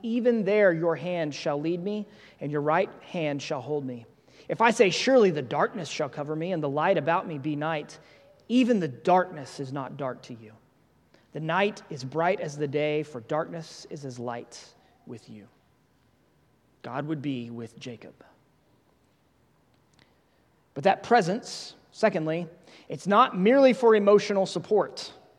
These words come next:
The Lord would be active as he tells Jacob he's going to keep or he's going to guard him wherever he goes.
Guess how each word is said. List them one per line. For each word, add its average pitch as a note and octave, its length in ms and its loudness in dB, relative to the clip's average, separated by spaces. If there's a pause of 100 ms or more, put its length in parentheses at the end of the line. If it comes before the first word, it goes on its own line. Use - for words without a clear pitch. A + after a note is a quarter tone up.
(1400)
The G3 80 2
Lord A#3 240 12
would G#3+ 120 8
be G#3 220 0
active - 840 -2 (400)
as D3+ 80 -6
he G3 100 0
tells A3 280 6
Jacob G#3 340 6
he's A3+ 160 4
going G#3+ 220 4
to D#3+ 60 -4
keep - 480 0 (120)
or F#3 140 -2
he's A3 140 4
going A3 220 2
to F3 180 0 (360)
guard A3+ 400 8
him C#3+ 360 -8 (520)
wherever G3 400 2
he D3+ 100 -6
goes. A2 720 -12